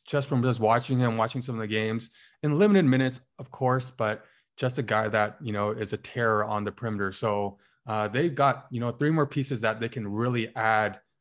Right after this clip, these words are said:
later into the season, potentially in the playoffs,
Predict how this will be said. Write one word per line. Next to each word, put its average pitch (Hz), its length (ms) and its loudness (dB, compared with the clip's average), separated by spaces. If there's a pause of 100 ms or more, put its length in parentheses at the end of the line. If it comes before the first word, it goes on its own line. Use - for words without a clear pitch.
later 120 320 -2
into 113 220 -4
the 113 100 -8
season, 110 640 -6 (560)
potentially 131 600 -2
in 120 60 2
the 117 80 0
playoffs, 110 680 0